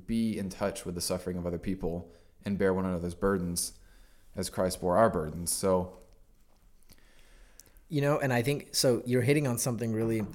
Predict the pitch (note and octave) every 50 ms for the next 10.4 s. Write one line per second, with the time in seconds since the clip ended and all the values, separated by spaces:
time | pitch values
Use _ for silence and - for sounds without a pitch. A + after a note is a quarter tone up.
0 | - - - - - - - - - - F3 G#3 A#3 G#3+ G#3+ G3+ G3 G3 D#3 B2+
1 | A#2 A2 G#2+ - - - - - - - - - - - F3 D3 C3+ D#3+ D3+ -
2 | D3+ D3+ D#3+ - D3+ D#3+ F3 F3 F3 E3 - - C#3+ B2 - - - C3+ D#3 D#3
3 | C#3+ A#2+ A#2+ - - - - - - B2+ B2 B2 A2+ - - - - - - -
4 | - - - - - - - B2 B2+ B2+ B2 C#3 D#3+ E3 D#3 C#3 B2 B2 C3 A2+
5 | A#2 C#3 D#3+ F#3 F#3 G3+ F#3+ F3+ E3+ E3 E3 - - C#3+ B2 B2+ C#3+ C#3+ - C#3+
6 | D3+ E3 E3+ F3 E3 C3+ C#3 C3+ C3 B2 B2 - A2 - - B2 A2+ G#2+ G2+ G2+
7 | - G#2+ G#2 F#2+ F#2 - G#2 G2+ - - D2+ - - F#2 - - - - - -
8 | - - - - - - - - - C3+ C3+ C3 D#3 E3+ E3 - - C#3+ C#3 D3
9 | E3+ F3+ F3+ F3 F3 E3+ D#3 - C#3 C3+ B2+ - - - - - B2 A#2 A#2 A2+
10 | A2 G#2+ G#2+ G#2+ G#2 G#2 G2+ F#2